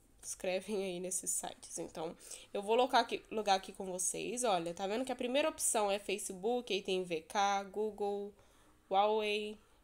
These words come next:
Apple, Twitter. Eu vou escolher a primeira opção, que é a opção mais fácil, mais simples, né? Todo mundo tem, tem Facebook hoje. Então, vamos clicar ali no Facebook e vai fazer o processo de logar. Hum.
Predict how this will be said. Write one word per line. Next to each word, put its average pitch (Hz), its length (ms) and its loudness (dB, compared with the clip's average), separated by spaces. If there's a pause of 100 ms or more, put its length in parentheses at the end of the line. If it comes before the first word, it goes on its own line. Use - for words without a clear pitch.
(100)
Apple, 190 960 -2
Twitter. 196 540 -6
Eu 185 80 -4
vou 196 80 -6
escolher 196 280 -4
a 202 40 -2
primeira 214 300 -4
opção, 311 280 -6
que 330 80 -8
é - 20 -4
a - 20 -14
opção - 180 -8
mais 302 180 -4
fácil, 254 280 -4
mais 240 140 -8
simples, 190 420 -8
né? 208 200 -10
Todo 226 200 -6
mundo 240 160 -2
tem, 233 280 -8 (140)
tem 220 160 -4
Facebook 214 640 -10
hoje. - 360 -12
Então, 196 260 -10 (720)
vamos - 160 -10
clicar 185 300 -6
ali 175 140 -6
no 226 120 -6
Facebook 277 1000 -6 (1700)
e 226 200 -4
vai 254 120 -4
fazer 220 220 -6
o 190 60 -6
processo 190 480 -8
de - 100 -8
logar. 247 460 -6 (1120)
Hum. 233 160 -10